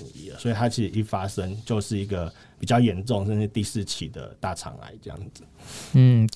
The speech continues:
Speaker 2: 三十几岁真的很年轻耶，就是感觉听到之后就觉得好像距离我们有很遥远的感觉。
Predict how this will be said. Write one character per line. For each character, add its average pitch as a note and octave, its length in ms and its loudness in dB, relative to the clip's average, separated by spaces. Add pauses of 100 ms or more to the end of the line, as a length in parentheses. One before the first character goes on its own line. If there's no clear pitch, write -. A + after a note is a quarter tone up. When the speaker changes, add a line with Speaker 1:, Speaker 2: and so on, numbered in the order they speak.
(140)
Speaker 2:
三 - 260 8
十 D3+ 80 12
几 A2 140 8
岁 G#2+ 100 10
真 A2+ 140 10
的 G#2+ 80 10
很 G2+ 100 8
年 F#2+ 160 4
轻 B2+ 200 2
耶， C#3 100 0 (260)
就 C3 120 4
是 A2+ 180 8
感 G#2+ 240 6
觉 G#2+ 260 6 (600)
听 C#3+ 160 12
到 C#3 160 12
之 B2+ 60 8
后 B2+ 80 12
就 C3 80 12
觉 G#2+ 180 8
得 - 80 6
好 G#2 160 8
像 B2+ 140 12
距 C3+ 140 8
离 G#2+ 120 8
我 G2+ 120 6
们 G#2+ 100 8
有 G2 60 8
很 G2 180 8
遥 G2+ 220 6
远 G#2 260 10
的 F#2+ 120 6
感 G#2 260 4
觉。 - 120 2